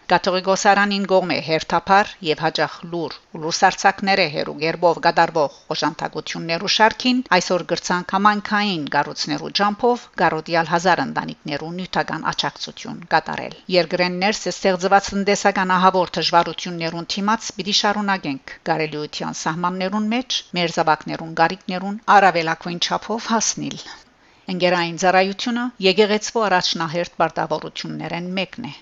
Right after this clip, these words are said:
հետևելով մեր Տիրոջ Հիսուս Քրիստոսի օրինակին։ Եկեղեցին կոչված է հավատարիմ ըլլալու իր քրիստոսադուր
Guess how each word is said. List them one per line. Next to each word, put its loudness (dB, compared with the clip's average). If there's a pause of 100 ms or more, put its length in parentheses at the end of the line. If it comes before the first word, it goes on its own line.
(120)
հետևելով -2
մեր -2
Տիրոջ -2
Հիսուս -4
Քրիստոսի -6 (140)
օրինակին։ -8 (180)
Եկեղեցին 4
կոչված 2
է 0
հավատարիմ 4
ըլլալու 0 (360)
իր -6
քրիստոսադուր -4